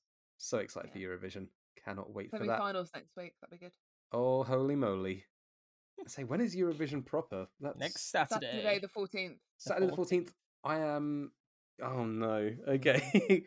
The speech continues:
Speaker 1: <laughs>
Speaker 3: I am
Speaker 2: I think
Speaker 3: busy
Speaker 2: you're
Speaker 3: on that
Speaker 2: away,
Speaker 3: day.
Speaker 2: aren't you?
Speaker 1: I'm away.
Speaker 2: Oh.
Speaker 1: I'm busy that weekend entirely.
Speaker 3: I'm watching, I'm going to be watching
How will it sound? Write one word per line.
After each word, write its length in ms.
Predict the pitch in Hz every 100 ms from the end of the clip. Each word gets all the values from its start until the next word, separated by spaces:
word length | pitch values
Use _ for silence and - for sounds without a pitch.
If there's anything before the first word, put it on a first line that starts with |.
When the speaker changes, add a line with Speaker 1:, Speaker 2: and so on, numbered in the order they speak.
| _
Speaker 1:
<laughs> 60 |
Speaker 3:
I 160 | 151 156
am 80 | 139
Speaker 2:
I 60 | 123
think 20 |
Speaker 3:
busy 220 | 135 135
Speaker 2:
you're 100 | 131
Speaker 3:
on 80 | -
that 60 | -
Speaker 2:
away, 140 | 269
Speaker 3:
day. 60 | 190
Speaker 2:
aren't 140 | 156
you? 140 | 190 285 _ _ _
Speaker 1:
I'm 160 | 131 143
away. 460 | 147 151 156 160 139
Speaker 2:
Oh. 100 | 123 _ -
Speaker 1:
I'm 160 | 143
busy 260 | 143 139 143
that 180 | 131 135
weekend 500 | 143 143 147 139 131 -
entirely. 500 | - 127 139 135 127
Speaker 3:
I'm 60 | 117
watching, 540 | - - 165 160 151 143 _ -
I'm 200 | 170 175
going 200 | 165 156
to 80 | -
be 80 | 143
watching 680 | 139 - - 131 135 135